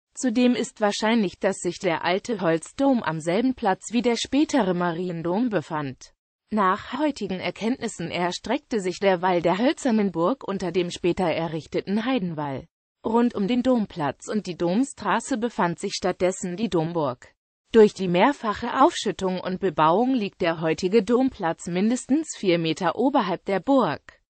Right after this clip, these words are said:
Unter anderem standen an derselben Stelle sowohl der Mariendom als auch das Johanneum. Ausgrabungen. Um die legendäre Hammerburg zu finden,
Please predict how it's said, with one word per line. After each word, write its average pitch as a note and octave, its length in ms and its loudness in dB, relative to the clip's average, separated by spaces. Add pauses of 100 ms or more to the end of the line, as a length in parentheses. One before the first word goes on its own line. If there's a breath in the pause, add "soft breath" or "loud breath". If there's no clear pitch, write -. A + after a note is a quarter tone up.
(220)
Unter D#4 320 0
anderem F#3+ 420 0
standen F3+ 480 -4
an E3+ 200 -2
derselben F3+ 500 2
Stelle F3+ 420 -2
sowohl G#3+ 460 2
der F#3 100 2
Mariendom F3+ 680 -2
als - 340 -4
auch A3 220 0
das F#3 280 -4
Johanneum. A3+ 840 0 (300)
Ausgrabungen. E3+ 920 2 (240)
Um A#3 180 6
die A3+ 140 4
legendäre G3 880 2
Hammerburg G3 560 -2
zu C#4 160 -6
finden, E3+ 580 -2